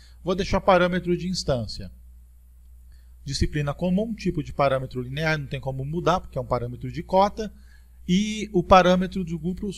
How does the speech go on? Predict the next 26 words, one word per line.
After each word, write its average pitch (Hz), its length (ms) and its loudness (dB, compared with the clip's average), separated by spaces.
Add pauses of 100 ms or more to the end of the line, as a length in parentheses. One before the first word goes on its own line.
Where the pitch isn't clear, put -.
(120)
de 135 280 -6
grupo 180 560 -4
sob. 117 580 0 (880)
Qual 208 240 8
é 214 100 4
o 185 140 6
grupo? 143 540 0
Aqui, 190 400 0
ó, 120 160 6
tá 120 200 -10
vendo? 135 220 -6
O 123 40 -8
grupo 143 280 0
aqui 175 160 -4
é 202 80 0
outros, 120 560 0
o 113 80 -8
grupo 147 300 -4
aqui 175 160 -4
é 185 40 -4
texto, 151 520 -4
o 107 40 -14
grupo 143 280 -8
aqui 151 160 -8
é 185 60 -6
gráficos. 143 680 -2